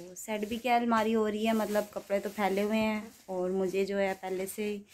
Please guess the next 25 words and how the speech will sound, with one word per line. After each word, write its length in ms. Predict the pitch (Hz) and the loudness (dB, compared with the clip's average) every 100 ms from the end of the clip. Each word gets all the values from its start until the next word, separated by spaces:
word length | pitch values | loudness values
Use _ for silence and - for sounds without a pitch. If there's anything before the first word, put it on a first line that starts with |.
| - - - - | -20 -20 -20 -8
date 280 | 196 190 190 | -2 -2 0
मिल 160 | 208 202 | -2 -2
चुकी 300 | 233 226 240 | -4 -2 0
है 80 | |
upgrade 360 | 233 220 220 214 | 0 0 -2 -2
की 160 | - 226 | -2 0
मेरे 240 | 220 220 | 2 0
की। 200 | 220 226 220 - _ - - | 0 0 -2 -6 _ -20 -10
डेट 200 | 208 202 | -4 -2
मुझे 600 | 208 208 196 196 190 190 | 0 0 0 2 2 2
अगस्त, 400 | 185 196 202 185 | 0 -2 -4 -2
अ, 260 | 196 185 180 - - - - - - | 0 0 0 -4 -14 -20 -20 -20 -6
अगस्त 320 | 190 202 208 | 0 0 0
में 140 | 233 | 0
मतलब 340 | 220 196 190 185 | 2 0 -2 -4
जो 140 | 196 | -4
है 80 | 190 | 0
ना 340 | 190 196 185 180 _ 190 | 0 0 -2 -6 _ -6
मिली 240 | 180 190 | -4 -2
है, 180 | 202 196 _ _ - | -4 -6 _ _ -16
दस 180 | 185 180 | -14 -6
तारीख 260 | 196 196 196 | -2 -2 -2
की 80 | 196 | -4
हुई 260 | 180 170 | -4 -2
है। 100 | 170 | -4